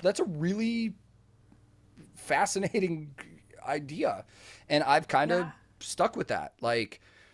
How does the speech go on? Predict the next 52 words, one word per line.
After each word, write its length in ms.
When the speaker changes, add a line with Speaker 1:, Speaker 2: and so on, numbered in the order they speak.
Speaker 1:
I 100
don't 120
go 160
around 240
bragging 340
about 180
how 80
much 180
money 200
I 60
made 160
on 160
tour, 300
but 100
if, 140
if 160
there's 180
another 340
person 400
on 140
my 160
crew 320
that's, 220
like, 160
negotiating 580
a 60
raise 340
or 80
something 300
like 140
that, 240
or 220
is 140
curious, 580
I'll 120
be 120
more 220
likely 340
to 80
talk 240
about 220
it 60
with 120
them 280
just 220
so 120
they 220
know 400
what 400
that 240
standard 420
is. 400